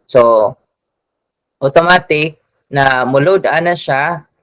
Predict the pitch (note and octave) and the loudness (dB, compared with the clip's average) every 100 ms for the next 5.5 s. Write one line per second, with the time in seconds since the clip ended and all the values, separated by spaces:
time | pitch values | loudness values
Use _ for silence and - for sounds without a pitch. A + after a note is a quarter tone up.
0 | _ C3 C#3+ - C3 B2+ B2 C#3 D#3+ D#3 | _ -2 0 2 2 0 -4 -4 -2 -2
1 | D3+ D3 C#3+ C#3 C#3 C#3 B2 A#2 - C#3 | 0 -2 -2 -2 -2 -2 -2 -4 -2 0
2 | F3+ E3+ _ _ _ - C#3+ C#3+ - C3 | 0 -6 _ _ _ -2 0 0 0 -2
3 | C3 C3 D3 D#3+ F3 D3+ C#3+ C#3+ C#3 C3+ | -2 -4 -6 -2 -2 0 -2 0 -2 -2
4 | C3+ C3 - B2 A#2 A#2+ B2 B2 - A2 | -4 -4 -2 -2 -2 -2 -2 -4 -2 -4
5 | A#2 A#2 C3 D#3 | 0 0 0 -2